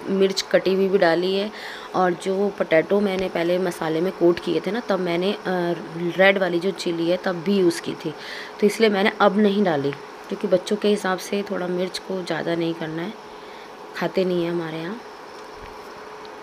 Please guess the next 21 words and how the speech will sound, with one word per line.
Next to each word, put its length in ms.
वो 140
बाकी 300
सामान 340
देखो 200
मैं 140
साथ 180
साथ 280
हटा 280
रही 160
हूँ 120
यहाँ 160
से। 240
चु-, 140
अम, 460
किचन 260
में 160
लगने 340
के 100
लिए 120
ना 140
मन 340